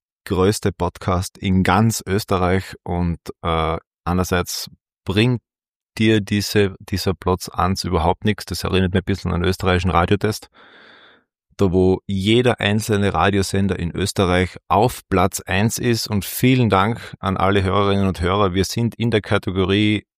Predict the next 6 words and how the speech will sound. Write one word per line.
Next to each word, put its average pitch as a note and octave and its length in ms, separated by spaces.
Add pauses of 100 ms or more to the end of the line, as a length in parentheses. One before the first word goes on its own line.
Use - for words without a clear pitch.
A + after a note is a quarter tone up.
(280)
sechzehn - 720
bis - 440
achtzehn G2+ 360
Komma F#2+ 300
fünfjährige, F#2+ 840
die G2 300